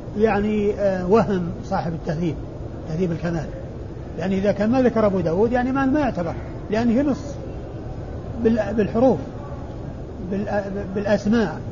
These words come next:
رواه فلان وفلان وفلان. لكن إذا وجد يعني عند أبي داود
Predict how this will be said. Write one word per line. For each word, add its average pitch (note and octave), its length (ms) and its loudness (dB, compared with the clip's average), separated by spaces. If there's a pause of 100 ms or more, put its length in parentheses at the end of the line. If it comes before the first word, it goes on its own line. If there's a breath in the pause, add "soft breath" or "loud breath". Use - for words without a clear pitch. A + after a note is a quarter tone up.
(140)
رواه G3 380 4
فلان A#3 280 2
وفلان A3+ 340 4
وفلان. G3+ 320 2 (720)
لكن A#3+ 300 4
إذا A#3+ 140 8
وجد A#3+ 320 8 (840)
يعني F3+ 500 2 (160)
عند A#3+ 260 4
أبي A3 260 4
داود F#3 460 6